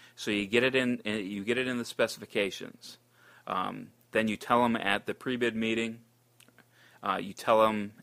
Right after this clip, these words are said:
at the pre-commissioning meeting when you're in construction. And then, you know, I would go, even go as far as actually trying to work it in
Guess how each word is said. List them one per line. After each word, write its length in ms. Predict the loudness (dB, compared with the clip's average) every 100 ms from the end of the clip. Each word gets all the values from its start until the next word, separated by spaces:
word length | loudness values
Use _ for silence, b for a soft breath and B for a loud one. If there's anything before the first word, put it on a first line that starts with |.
| -6
at 280 | -4 -4 -6
the 180 | -10 -8
pre-commissioning 720 | -4 -4 -2 -2 0 0 0
meeting 380 | 2 2 2 0
when 120 | -2
you're 120 | -2
in 100 | -4
construction. 720 | -4 -6 0 0 0 -6 -6 -8 _ B B B B B
And 200 | 0 2
then, 300 | 2 0 -6
you 140 | -6 -4
know, 120 | -2
I 140 | 2
would 160 | 2 2
go, 100 | 0
even 220 | 0 0
go 180 | 0 0
as 140 | 0
far 320 | 0 4 6 6
as 440 | 2 0 0 -4 -10 b b b
actually 340 | 0 0 0 -4
trying 280 | -2 -2 0
to 80 |
work 340 | -2 2 0 2
it 140 | -2
in 380 | -2 -4 -4 -8